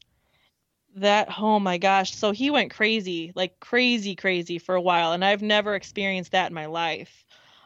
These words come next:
Um, and he was supposed to actually get snipped on Tuesday. We're recording this on, it's Wednesday today. So he was supposed to get snipped yesterday, and I couldn't go through with it, Chris. I felt horrible, and I'm like,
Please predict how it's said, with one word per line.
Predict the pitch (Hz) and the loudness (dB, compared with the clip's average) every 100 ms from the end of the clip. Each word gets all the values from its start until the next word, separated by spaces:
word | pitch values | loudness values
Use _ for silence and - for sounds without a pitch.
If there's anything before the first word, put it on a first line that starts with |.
| _ | _
Um, | 196 185 180 170 151 104 - _ _ _ 202 | 0 2 2 -2 -8 -14 -18 _ _ _ 0
and | 196 190 | 2 0
he | 254 | -4
was | 277 | -4
supposed | - 240 226 | -2 -2 -2
to | - | -2
actually | 190 196 240 | -4 -2 -4
get | 202 175 | -4 -8
snipped | - 208 185 - - | -8 -2 -2 -2 -8
on | 180 175 | -6 -6
Tuesday. | 165 214 196 175 160 139 | -6 -4 -4 -4 -4 -2
We're | 170 196 | -2 0
recording | 202 - 208 202 190 | 0 2 2 4 2
this | 185 - | -2 -2
on, | 185 180 175 175 - | -2 -2 -4 -10 -8
it's | 202 - | -10 0
Wednesday | 208 214 208 180 170 | 2 4 2 0 -4
today. | 175 165 156 160 | -4 -4 -4 -6
So | - 185 180 | -4 0 0
he | 208 247 | 2 0
was | 247 | -2
supposed | 214 202 208 | 0 0 0
to | 208 | -2
get | 185 - | -2 -4
snipped | - 185 185 - | -4 -2 -2 -4
yesterday, | 170 143 - 165 160 87 90 - - - - 180 | -4 -4 -4 -4 -2 -4 -6 -16 -20 -20 -6 0
and | 180 | 2
I | 190 | 2
couldn't | 277 254 | 2 2
go | 202 | 0
through | 165 196 196 | -2 0 0
with | 233 | 0
it, | 170 | -6
Chris. | - 170 180 - - _ _ - _ - | -2 -2 -2 -6 -20 _ _ -20 _ 0
I | 220 | 0
felt | 220 220 196 196 | 2 0 0 -2
horrible, | - 208 240 254 269 277 285 | -4 0 0 0 0 0 -2
and | 226 | -4
I'm | 214 | -2
like, | 202 196 | -2 -4